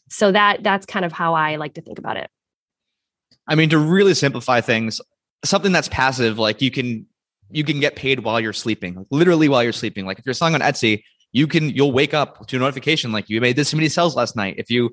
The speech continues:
Speaker 2: you know, have some other digital product, like a course or an ebook, and you make, make sales when you're not by your computer, maybe you're on vacation, maybe you're sleeping. Those are the things I consider passive income. You're, you're kind of, you're making money while you're doing other things.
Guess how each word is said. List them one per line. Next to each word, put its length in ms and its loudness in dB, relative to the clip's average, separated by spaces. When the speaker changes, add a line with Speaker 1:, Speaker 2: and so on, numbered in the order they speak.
Speaker 2:
you 60 4
know, 140 4
have 300 -2
some 120 -4
other 200 0
digital 320 -4
product, 340 -4
like 160 -6
a 60 -8
course 440 2
or 320 -4
an 80 -6
ebook, 460 2
and 100 2
you 60 4
make, 320 -2
make 180 0
sales 320 2
when 100 -2
you're 120 -4
not 420 -4
by 100 2
your 100 4
computer, 420 -2
maybe 180 -6
you're 100 -8
on 120 -8
vacation, 460 -2
maybe 180 -2
you're 80 -6
sleeping. 460 -6
Those 240 4
are 20 0
the 80 0
things 180 -4
I 100 -2
consider 280 -8
passive 320 -6
income. 320 -6
You're, 260 4
you're 140 -2
kind 160 0
of, 160 -4
you're 80 2
making 320 2
money 240 2
while 240 2
you're 140 4
doing 280 0
other 200 -2
things. 480 -12